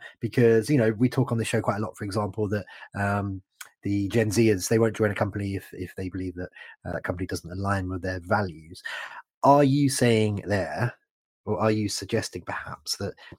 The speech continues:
actually sometimes you've gotta suck it up? You've gotta join a company, you've gotta, you've gotta get your experience, uh, you've gotta, you've gotta learn your stuff before you can be in a position where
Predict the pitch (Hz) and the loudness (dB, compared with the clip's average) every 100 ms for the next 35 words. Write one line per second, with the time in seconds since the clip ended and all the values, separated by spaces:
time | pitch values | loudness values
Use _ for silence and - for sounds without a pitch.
0 | _ _ - 120 127 110 101 113 98 92 | _ _ -12 -8 -6 -4 -2 -2 -2 -4
1 | 104 92 - 113 110 - - - 101 104 | -4 -4 -2 0 0 -2 -6 -2 2 4
2 | 101 95 123 104 101 98 101 98 95 95 | 2 6 6 6 4 4 6 6 4 4
3 | 95 95 92 - - - 98 110 101 92 | 6 6 4 0 -6 2 6 6 6 6
4 | 110 104 87 - 110 101 98 98 90 - | 6 6 4 6 8 8 8 6 4 2
5 | - - 98 92 95 98 98 101 104 95 | 0 -2 2 6 6 6 6 6 6 6
6 | 101 107 120 110 98 - 104 95 - - | 8 10 10 10 6 4 6 6 4 -10
7 | - - - - - 127 110 98 - _ | -10 -2 2 4 10 10 12 8 2 _
8 | _ - - - 110 101 117 104 104 98 | _ -14 -14 -4 2 4 6 6 8 6
9 | 95 95 104 - 95 98 92 101 95 92 | 6 6 6 4 4 4 6 6 8 6